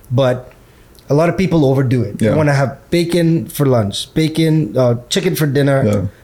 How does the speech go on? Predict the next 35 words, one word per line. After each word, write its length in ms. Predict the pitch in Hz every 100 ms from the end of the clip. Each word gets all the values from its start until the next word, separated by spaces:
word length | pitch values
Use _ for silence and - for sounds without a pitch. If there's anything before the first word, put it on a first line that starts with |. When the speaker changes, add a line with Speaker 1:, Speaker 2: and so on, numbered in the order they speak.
| -
Speaker 1:
you 120 | 156
know, 280 | 151 151 - - -
steak 320 | - 175 175
for 140 | - 156
lunch, 300 | 147 147 123
and 440 | 139 131 127 - - -
those 600 | 131 165 170 - - - - - - - - - -
types 300 | 160 151 -
of 480 | 123 127 120 110 -
meats 680 | 127 131 135 - - - - - - - - - -
or 160 | 127 123
foods 680 | 147 160 156 - - - 120
are, 460 | 127 127 123 123 - - - - - - - - -
they 120 | - 160
take 180 | 226
a 40 | 202
long 260 | 175 170 170
time 200 | 180 165
to 60 |
digest. 540 | 135 135 135 127 - 110
Speaker 2:
Yeah. 220 | 104 98 - -
Speaker 1:
And 140 | 135
a 20 |
lot 180 | 147 165
Speaker 2:
Yeah. 60 | 156
Speaker 1:
of, 160 | -
we, 180 | 180 196
we 120 | 175
just 280 | 175 185 -
don't 400 | 175 175 170 - - - - - -
give 160 | 147 165
our 180 | 160
bodies 400 | 139 143 151 139
enough 300 | - 131 131
time 440 | - 156 147 147